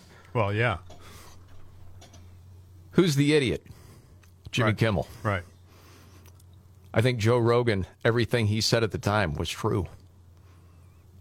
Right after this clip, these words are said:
Speaker 2: Absolutely true.
Speaker 1: Yeah, I mean, it was probably not the greatest thing for Aaron Rodgers to say that, to implicate him in a way that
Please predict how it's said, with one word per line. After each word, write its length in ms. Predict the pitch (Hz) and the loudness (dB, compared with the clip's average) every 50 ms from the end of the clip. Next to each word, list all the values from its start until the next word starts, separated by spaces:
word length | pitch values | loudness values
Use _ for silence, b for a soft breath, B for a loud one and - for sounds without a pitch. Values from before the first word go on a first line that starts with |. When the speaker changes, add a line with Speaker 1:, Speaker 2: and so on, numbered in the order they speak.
| - - - - - - - - - - | -20 -20 -20 -20 -20 -20 -20 -18 -6 -4
Speaker 2:
Absolutely 680 | 117 113 113 113 - - 117 104 107 110 107 - 101 92 | 0 0 0 0 0 0 0 0 0 0 -2 -2 -2 -4
true. 320 | - - 110 101 104 85 - B B B B B B B B B - | -2 0 -2 0 0 -2 -4 B B B B B B B B B 0
Speaker 1:
Yeah, 220 | 196 190 160 - - | 2 2 2 4 2
I 100 | 160 180 | 0 2
mean, 280 | 180 180 175 165 165 - | 2 0 0 0 -2 0
it 100 | 180 196 | 0 0
was 240 | 185 170 151 - - - - - - - | 2 0 0 -2 -6 -10 -10 -16 -10 -4
probably 520 | - 165 185 185 170 160 139 123 147 143 | 0 2 2 2 2 0 -2 0 -2 0
not 280 | 139 139 135 139 131 - | 2 2 2 2 0 -2
the 80 | 123 104 | -6 -6
greatest 580 | 104 98 113 110 120 127 131 135 127 - - | -4 -4 -2 0 0 0 0 0 -2 -2 -2
thing 300 | - 139 131 135 143 139 | 0 0 2 2 0 -2
for 260 | 123 - 127 90 104 120 | -2 -4 -4 -2 -2 0
Aaron 220 | 123 123 123 110 | 0 0 0 0
Rodgers 460 | 107 110 113 120 107 123 127 117 - | 2 2 2 2 2 0 -2 -2 -4
to 100 | - 101 | -8 -10
say 340 | - - - 143 120 127 135 | -8 -4 -2 0 0 0 0
that, 380 | 110 131 131 135 139 131 - - - | 0 0 0 0 0 -2 -4 -12 -16
to 160 | - - - | -14 -8 -4
implicate 480 | 113 120 - 131 123 - - 131 127 107 | -4 -4 -2 -2 -4 -2 -2 -2 0 0
him 220 | 101 131 131 123 123 | 0 0 0 0 0
in 80 | 107 | 0
a 100 | 110 113 | -2 -2
way 320 | 101 104 113 117 120 120 120 | -2 -2 0 0 0 0 0
that 180 | 110 107 101 | 0 -2 -4